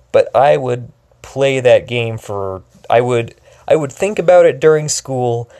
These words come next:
and I would come home and couldn't wait to play it, and I would get mad if I couldn't immediately,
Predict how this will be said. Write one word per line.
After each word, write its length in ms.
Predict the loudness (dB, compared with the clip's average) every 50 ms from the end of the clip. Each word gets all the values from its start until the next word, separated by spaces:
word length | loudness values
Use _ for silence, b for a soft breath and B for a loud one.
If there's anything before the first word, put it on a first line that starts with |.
| b b b
and 160 | b 0 2
I 80 | 4 4
would 200 | 4 2 0 -2
come 220 | -2 -2 -2 -2
home 360 | -2 0 0 0 2 0 -2 -2
and 160 | -4 -6 -6 -10 _ _ _ _ _ -10
couldn't 300 | -6 -6 -6 -6 -4 -4
wait 220 | -2 -4 -4 -4
to 80 | -10 -12
play 360 | -2 0 2 2 4 4 2
it, 120 | 0 0 0
and 160 | -2 2 2
I 80 | 2 2
would 200 | 2 0 -2 0
get 200 | 0 -2 0 0
mad 400 | 2 2 4 4 4 4 2 2
if 200 | 0 0 2 2
I 120 | 0 0
couldn't 400 | -2 -4 -4 -4 -4 -2 -4 -6
immediately, 720 | -4 -4 -4 -6 -6 -4 -4 -4 -2 -2 -2 -2 -4 -6